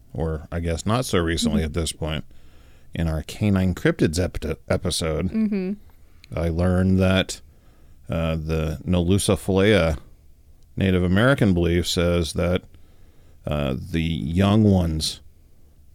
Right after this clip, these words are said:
Speaker 1: can leave their bodies and their souls travel around as orbs of light
Speaker 2: I
Speaker 1: at
Speaker 2: don't like
Speaker 1: night.
Speaker 2: that.
Speaker 1: Me either, but I'm just saying,
Speaker 2: <laughs>
Speaker 1: like, you know, that's another, uh, belief or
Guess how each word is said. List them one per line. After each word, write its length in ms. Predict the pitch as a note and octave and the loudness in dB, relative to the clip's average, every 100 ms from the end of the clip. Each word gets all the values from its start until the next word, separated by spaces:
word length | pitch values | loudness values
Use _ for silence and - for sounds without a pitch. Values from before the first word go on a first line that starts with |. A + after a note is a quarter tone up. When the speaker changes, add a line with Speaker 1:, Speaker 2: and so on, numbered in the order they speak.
| - | -4
Speaker 1:
can 240 | A2+ F2 | 0 2
leave 240 | F2+ G2 F2+ | 4 4 4
their 160 | F#2+ | 2
bodies 480 | E2 F2+ F#2 G2 E2+ | 2 2 4 2 2
and 140 | F2 | 0
their 120 | E2+ E2 | 0 -2
souls 380 | - F2+ F2 | 0 0 0
travel 480 | - F2+ E2+ E2+ F2 | 0 0 0 2 0
around 340 | E2+ E2+ F2 E2 | 0 0 -2 -2
as 140 | D2 - | -4 -2
orbs 280 | E2+ D#2+ E2 | -2 -2 -2
of 140 | D#2 | -2
light 280 | D#2+ E2 - - - - - - - | -2 -2 -4 -12 -20 -20 -20 -20 -14
Speaker 2:
I 40 | - | -6
Speaker 1:
at 40 | D2+ | -6
Speaker 2:
don't 80 | - | -4
like 100 | D2+ | -6
Speaker 1:
night. 160 | C#2 | -6
Speaker 2:
that. 220 | - - - - - - - - - - - - | -10 -16 -18 -20 -20 -20 -20 -20 -20 -20 -20 0
Speaker 1:
Me 200 | G#3+ G#3 | 6 8
either, 300 | B2+ A#2 C3 - - | 8 6 4 -4 -2
but 260 | - E3+ - | 2 4 4
I'm 140 | D#3+ | 4
just 200 | D#3 - | 6 6
saying, 360 | F#3 C#3+ A#2 B2+ | 6 6 6 6
Speaker 2:
<laughs> 0 | |
Speaker 1:
like, 200 | B2 A#2 A#2 - | 4 2 -4 -4
you 140 | C#3 | 2
know, 240 | B2 F#2+ A2 - - | 4 4 2 -4 -4
that's 300 | - B2+ C3+ | 2 2 4
another, 460 | B2+ A2+ A2+ G2 - - - - - - - | 4 4 4 2 -2 -16 -20 -20 -20 -20 -8
uh, 340 | - F#2+ E2+ D#2 - - | -2 0 0 -4 -8 -6
belief 540 | F2+ F#2+ F#2 F2+ G#2 - - | 0 2 4 4 0 -4 -6
or 480 | - E2+ D#2+ D#2+ D2+ | -2 0 0 -2 -4